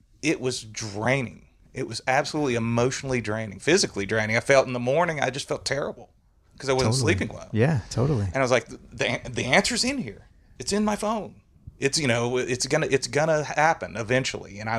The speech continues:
Speaker 1: I, I have to know about it immediately."
Speaker 2: Mm-hmm.
Speaker 1: And, uh, we were talking to Matthew, and I said, "Dude, I had to take physically my phone and just put it away."
Speaker 2: Yeah.
Speaker 1: Put that i-, source of input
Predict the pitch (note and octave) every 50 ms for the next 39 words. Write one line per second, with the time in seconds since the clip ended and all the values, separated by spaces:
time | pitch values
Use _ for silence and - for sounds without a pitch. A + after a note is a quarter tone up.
0 | A#2 A#2 A#2 A#2 A#2 A#2+ A2+ - - - A#2+ C3 - - B2 B2+ C3 C3+ B2+ B2+
1 | C3+ B2 G#2 A2+ A#2+ B2+ C3+ B2+ G#2+ F#2 G2 F2 - _ - B2 G#2+ F#2 F#2+ G2
2 | G#2 A2 - _ - - - _ _ _ - - - C#3+ C#3 C#3 C3+ B2+ B2+ -
3 | - - - A#2+ A2+ A2+ A#2 B2 B2+ A#2+ B2+ - C3 B2+ C3 C#3 C3+ C3+ C3 B2
4 | A#2+ C#3 D#3+ - C#3 A#2 A2+ A#2+ - - A2+ G2+ - C3 D3 D3 A#2+ - C3+ -
5 | G#3 F#3 D3 C#3 C#3+ C#3+ - - - - B2+ A2+ - - - B2+ B2 A#2 A#2+ -
6 | - - - _ _ _ _ _ _ _ - - - D3 D3+ C#3 A#2+ A#2 - G#2+
7 | G#2+ G#2+ A2 A2 A2 A2+ B2 A#2+ - B2 A2+ A2 A2 G#2+ G#2+ G#2+ - - - -
8 | - _ _ _ _ _ _ _ _ _ _ _ - A#2+ - G2+ G#2 - _ -
9 | - - - B2 B2+ C3 - - _ - _ _ - - B2 A2+ G2+ G2 - -
10 | - - - - A2+ G#2 G#2 G#2+ G#2 F#2 F2 - D#3+ C#3 - B2 A#2 A2 B2 C3
11 | C3+ D3 D#3 D#3 - - _ - - - _ _ _ _ _ _ - - C#3+ C#3+
12 | - - - - - - D3 D3+ D#3+ D#3+ D3+ - - - - - C3 A#2+ - B2+
13 | B2 B2+ B2 - A#2 A2 A2 - -